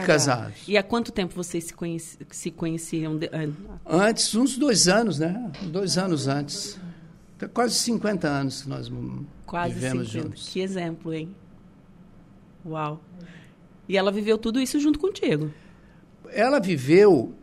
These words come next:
Speaker 2: muito mais do que tu pode imaginar, porque quando eu comecei, quando eu entrei na magistratura, em mil novecentos e setenta e nove, é, eu sabia que a vida de juiz era assim, de uma cidade pra outra, de
Speaker 1: E é
Speaker 2: uma comarca pra outra.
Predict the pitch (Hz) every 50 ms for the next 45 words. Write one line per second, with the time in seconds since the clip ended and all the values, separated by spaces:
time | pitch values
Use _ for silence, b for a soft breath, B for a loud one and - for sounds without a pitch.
0 | - - - - - - 202 185 165 170 175 208 247 262 - 220 185 170 180 214
1 | 220 180 190 208 175 - - 170 139 185 196 202 196 196 202 202 170 156 196 180
2 | 160 165 156 143 - - 151 139 - 175 180 175 175 - 196 214 233 233 220 208
3 | 196 - - 202 190 175 151 139 - - 202 165 - 190 220 214 208 180 170 175
4 | 180 165 156 147 139 131 117 - - 123 107 - - 151 165 165 139 107 92 -
5 | - - - - - - - - - - - - - - - - B B B B
6 | B B B B B B 123 117 113 117 117 120 123 127 123 117 - - 120 113
7 | - 123 117 - - 120 113 110 - 110 107 110 107 104 101 101 101 98 95 95
8 | 101 123 143 160 175 170 117 95 92 87 - - - - - - - - - -
9 | b b b b b b b b b b b b b b b - - - - 127
10 | 127 131 127 131 131 127 127 127 127 123 123 123 123 120 120 120 120 127 131 143
11 | 143 - 180 160 139 127 160 185 208 220 175 131 120 117 - - - - - 147
12 | 147 147 147 147 147 143 143 143 - - 127 147 151 139 139 131 127 123 110 123
13 | 131 139 131 113 131 127 120 120 110 - - 127 117 110 101 107 117 117 110 113
14 | 110 107 - - 101 92 123 120 117 98 - - - 101 101 107 107 107 - 107
15 | 101 107 98 107 110 113 - - 120 120 123 123 117 - 127 104 - 107 107 104
16 | 101 95 - - 92